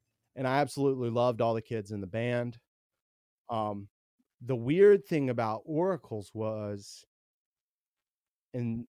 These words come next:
and then I definitely was not aware, but now I'm very aware. The transition into Oracles, I had a large community of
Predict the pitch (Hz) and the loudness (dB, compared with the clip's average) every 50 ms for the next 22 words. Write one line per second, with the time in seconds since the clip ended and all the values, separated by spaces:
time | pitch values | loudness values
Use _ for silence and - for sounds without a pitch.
0 | _ - - 123 117 110 107 107 107 107 123 147 160 170 156 135 113 123 123 104 | _ -14 -10 -8 -8 -6 -8 -8 -6 0 2 2 4 4 2 0 -2 -4 -4 -2
1 | 131 127 127 - - 143 131 131 127 120 110 117 113 - 117 120 110 107 110 107 | -2 -2 -2 -2 -4 -6 -4 -4 -4 -4 -2 -4 -4 -2 -2 -2 -2 0 -2 -4
2 | 104 104 120 127 131 135 135 113 101 98 98 - _ _ 117 104 110 110 - - | -6 -4 -4 -2 0 0 0 0 -2 -4 -8 -12 _ _ -16 -12 -12 -12 -12 -10
3 | 117 113 110 110 113 117 120 123 123 110 101 101 101 98 95 92 104 113 113 120 | -10 -8 -8 -6 -4 -4 -4 -2 -2 -2 -4 -4 -6 -10 -12 -10 -6 -4 -2 -2
4 | 123 113 110 107 107 101 98 101 101 101 98 98 98 95 - _ _ _ _ _ | -2 -2 -4 -4 -6 -6 -6 -6 -6 -6 -6 -6 -8 -10 -12 _ _ _ _ _
5 | _ _ _ _ _ _ 110 117 - - - 139 143 151 151 151 175 170 - 202 | _ _ _ _ _ _ -10 -10 -10 -6 -6 -4 -4 -4 -4 -4 -6 -6 -4 -6
6 | 196 190 170 135 131 127 135 139 143 156 165 160 - - 135 123 120 113 101 - | -4 -4 -2 -2 -4 -4 -2 0 0 0 0 -2 -2 -4 -4 -2 -2 -4 -4 -10
7 | - _ _ - 104 113 135 135 147 143 131 120 117 113 110 107 110 107 104 104 | -20 _ _ -12 -6 -6 -6 -4 -4 -4 -2 -2 -2 -4 -6 -6 -8 -8 -10 -12
8 | 98 101 110 113 117 123 127 127 117 - - _ - 117 113 113 117 123 123 120 | -14 -8 -4 -2 0 0 -2 -2 -4 -8 -16 _ -12 -10 -8 -8 -6 -6 -6 -6
9 | 117 107 117 110 110 110 110 107 110 107 107 101 98 98 | -6 -6 -6 -8 -8 -8 -10 -10 -10 -8 -8 -8 -8 -10